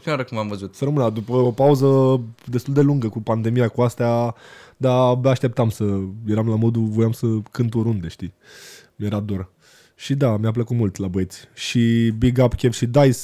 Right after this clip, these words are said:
Speaker 2: au, au avut un concert monstru, adică le-a ieșit bine, bine.
Speaker 1: Da, a fost full, sus acolo,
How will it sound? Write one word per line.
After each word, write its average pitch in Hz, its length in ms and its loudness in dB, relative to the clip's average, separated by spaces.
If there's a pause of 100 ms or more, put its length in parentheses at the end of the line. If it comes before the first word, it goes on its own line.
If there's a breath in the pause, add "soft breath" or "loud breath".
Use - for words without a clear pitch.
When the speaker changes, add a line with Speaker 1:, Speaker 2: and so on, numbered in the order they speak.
(420)
Speaker 2:
au, 117 180 0
au 127 120 4
avut 127 200 2
un 135 60 -2
concert 131 280 2
monstru, 131 380 2
adică 107 480 -2 (140)
le-a 113 120 -2
ieșit 113 220 -4
bine, 113 240 -6
bine. 98 240 -8 (280)
Speaker 1:
Da, 147 140 0
a 147 80 4
fost 147 180 -6
full, 139 180 -8
sus - 280 -10
acolo, 151 460 -2